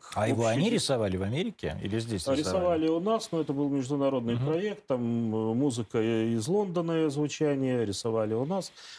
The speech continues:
Speaker 2: В общем, это был <clears throat> хороший, интересный проект. Вот, пилот был сделан, э, это должно было так пойти по Диснею во всём мире.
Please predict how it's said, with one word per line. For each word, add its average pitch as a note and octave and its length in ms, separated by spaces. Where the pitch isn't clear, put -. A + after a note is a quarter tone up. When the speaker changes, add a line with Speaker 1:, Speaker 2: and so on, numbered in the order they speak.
Speaker 2:
В - 40
общем, G#3+ 160
это F#3 100
был F3 140
<clears throat> - 0
хороший, E3+ 440
интересный C3 480
проект. F#3+ 440
Вот, C3 260
пилот D3 280
был C3+ 200
сделан, D#3+ 560
э, A#2+ 360
это A2+ 140
должно B2 320
было A2+ 200
так G2+ 180
пойти C3+ 320
по A2 720
Диснею A2+ 460
во A2+ 120
всём C#3 260
мире. F3+ 440